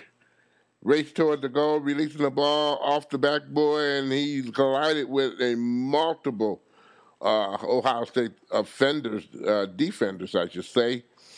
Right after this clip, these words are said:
He crashed to the floor, and the shot caromed off the rim, and the crowd, uh, bodied around him. They peeled him up, get him off the hardwood, retrieved the ball, and he hit back-to-back layups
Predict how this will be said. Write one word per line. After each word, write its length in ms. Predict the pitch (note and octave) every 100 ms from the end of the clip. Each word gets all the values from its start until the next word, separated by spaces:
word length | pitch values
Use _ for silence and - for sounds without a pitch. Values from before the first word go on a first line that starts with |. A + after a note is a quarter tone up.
| - -
He 80 | A2
crashed 320 | D3+ C#3+ C3+
to 80 | D3+
the 80 | B2
floor, 520 | D3 D3 D3 D3 D3 _ _ -
and 180 | A#2+ A#2+
the 60 |
shot 300 | - C#3 C#3
caromed 420 | C3+ C3 C#3+ C#3+
off 220 | C#3 C3+ C3
the 100 | A#2
rim, 540 | C3+ D3+ D#3+ D#3 D3+ _ _ _ - -
and 140 | A#2+
the 40 | A#2
crowd, 600 | C#3 C#3+ D3 D3 C#3+ C3+
uh, 120 | B2
bodied 640 | B2 G#2+ C#3+ D#3 D#3 D3+ C#3+
around 440 | C3+ C#3 D3+ D#3
him. 240 | D#3 D3+ D3
They 100 | B2
peeled 360 | - E3 E3
him 160 | D#3 D3+
up, 220 | E3 F3 - _ _ _ _ _ _
get 120 | C#3+
him 140 | D#3+ D3+
off 160 | D#3
the 100 | D3
hardwood, 520 | C3 D#3+ D#3+ E3 E3+ D3
retrieved 420 | B2+ - E3+ D#3+
the 60 |
ball, 480 | D3 E3 E3 D#3+ E3 _ _ _ -
and 220 | - C3 C3+
he 60 |
hit 340 | D#3 C#3 E2+ -
back-to-back 640 | F#3 E3+ D#3+ C#3+ D#3 C#3+
layups 800 | C#3+ D3 D3+ D3 C#3+ - - -